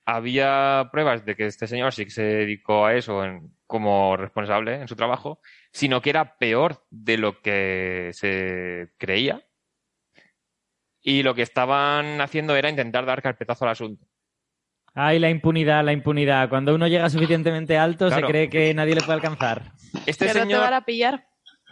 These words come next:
Speaker 1: Claro, este señor, el ministro de Transición actual, durante el lanzamiento hizo una cosa un poco extraña, porque se puso a decir unas palabras y se puso a hablar de la Biblia. Durante, o sea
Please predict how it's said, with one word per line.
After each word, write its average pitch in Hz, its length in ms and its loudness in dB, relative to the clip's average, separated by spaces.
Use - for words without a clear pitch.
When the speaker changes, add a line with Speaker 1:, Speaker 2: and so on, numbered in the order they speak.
Speaker 1:
Claro, 147 260 0
este 175 300 0
señor, 202 480 0
el 139 100 -2
ministro 147 220 0
de 170 80 2
Transición 175 260 0
actual, 170 440 -2
durante 147 300 -2
el 143 40 2
lanzamiento 147 320 -2
hizo 190 100 -4
una 175 120 0
cosa 170 180 -4
un 151 80 -4
poco 139 140 -2
extraña, 139 480 -4
porque 127 380 0
se 120 140 -4
puso 156 420 2
a 151 60 4
decir 151 180 -2
unas 147 140 -2
palabras 151 440 0
y 131 60 -6
se 123 80 -6
puso 123 200 -4
a - 20 2
hablar 135 180 0
de 139 80 -4
la 113 100 2
Biblia. 107 440 -6
Durante, 110 720 0
o 87 40 -8
sea 101 380 -2